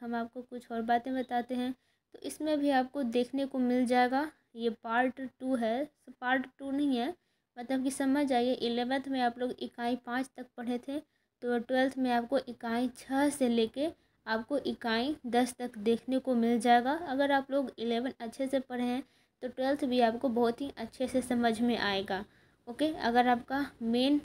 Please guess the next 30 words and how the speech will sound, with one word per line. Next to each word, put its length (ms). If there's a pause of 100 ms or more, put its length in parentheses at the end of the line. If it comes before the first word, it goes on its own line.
(200)
सब्जेक्ट 540
है 200
बायो, 440 (140)
मैथ 360
एक्स्ट्रा 380
में, 200 (520)
तो 120
आपके 440
लिए 160
बहुत 340
ही 80
हेल्पफुल 420
है 180 (180)
ये 140
चैनल 440
भी 240 (340)
और 140
ये 160
वीडियो 360
भी। 240 (260)
या 320
इसका 380
अगर 260
आप 200
लोग 240 (320)
पीडीएफ़ 340
भी 180
लेना 300
चाहते 380
हैं 200